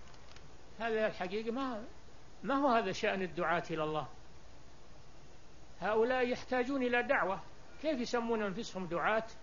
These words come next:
وهم يشتغلون بعضهم ببعض؟ هؤلاء يحتاجون هم إنهم يدعون إلى الله عز وجل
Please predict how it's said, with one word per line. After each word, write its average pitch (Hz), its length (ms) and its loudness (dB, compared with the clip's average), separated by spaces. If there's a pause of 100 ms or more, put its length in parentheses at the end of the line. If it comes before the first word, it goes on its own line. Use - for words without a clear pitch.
(640)
وهم 208 240 4
يشتغلون 196 560 0
بعضهم 175 420 2
ببعض؟ 147 320 -2 (1120)
هؤلاء 240 480 4
يحتاجون 262 600 0
هم 277 220 6
إنهم 196 400 0
يدعون 180 500 4 (180)
إلى 180 160 0
الله 170 260 4
عز 143 260 -2
وجل 160 380 0